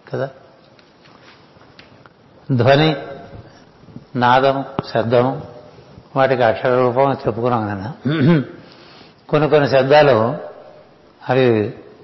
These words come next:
ప్రకృతిని నుండి, బంధం నుంచి విడదీసేటువంటి శబ్దాలుగా మనకి మునులు సాధించి ఇచ్చారు. అన్ని జాతుల వారికి ఆ విధంగా ఎలా ఇచ్చారు అనేటువంటిది వివరణ ఇక్కడ ఇచ్చారు.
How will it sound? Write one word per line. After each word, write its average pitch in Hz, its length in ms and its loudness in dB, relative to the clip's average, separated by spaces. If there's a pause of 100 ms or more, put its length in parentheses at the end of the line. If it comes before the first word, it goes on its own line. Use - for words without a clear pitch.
(100)
ప్రకృతిని 143 800 2 (920)
నుండి, 139 240 2 (220)
బంధం 135 320 2
నుంచి 147 200 0
విడదీసేటువంటి 135 680 0
శబ్దాలుగా 127 460 2
మనకి 127 460 0 (920)
మునులు 135 460 0 (600)
సాధించి 131 460 0
ఇచ్చారు. 127 380 2 (680)
అన్ని 131 160 -2
జాతుల 139 360 2
వారికి 135 440 2 (640)
ఆ 127 40 -4
విధంగా 131 320 0
ఎలా 131 180 4
ఇచ్చారు 131 500 2
అనేటువంటిది 127 460 -2
వివరణ 120 320 0
ఇక్కడ 117 180 -4
ఇచ్చారు. 110 400 -2